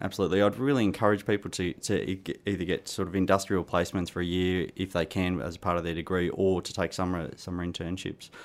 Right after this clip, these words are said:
I think it's a really good opportunity to, um, to, to test some things and see what it's really like, to, especially different industries and, um, and different types of careers that they could get into. Yeah, absolutely. And to get that sense of what the workforce is really gonna be like.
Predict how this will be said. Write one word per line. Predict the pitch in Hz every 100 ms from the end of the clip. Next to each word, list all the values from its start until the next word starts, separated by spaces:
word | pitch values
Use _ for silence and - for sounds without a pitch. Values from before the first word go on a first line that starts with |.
| -
I | -
think | 175
it's | 160
a |
really | 127 135 117
good | 107
opportunity | 101 95 - 104 98 - 95
to, | - 92 87
um, | 90 90 92 - - - - - _ -
to, | 120 113 104
to | - 120
test | - 147 -
some | 127
things | 113 110 104 101
and | 104 101
see | 143
what | 147 110
it's | -
really | 113 104 95
like, | 110 117
to, | -
especially | - - 120 101
different | 90 101 95
industries | 98 104 101 107 101 98 98 95
and, | 90 87
um, | 90 90 92
and | 98
different | 98 98 92
types | 95 - 87
of |
careers | - 95 90 85
that | 87
they | 87
could | - 92
get | 98 92
into. | 87 92 87 98 -
Yeah, | 87
absolutely. | - - 82 95 -
And | 104 110
to | 110
get | 101 95
that | 92 87
sense | 95 92
of | 92
what | 90
the | 87
workforce | 87 95 - 82 85
is | 80
really | 82 85
gonna | 82
be | 80
like. | 87 85 -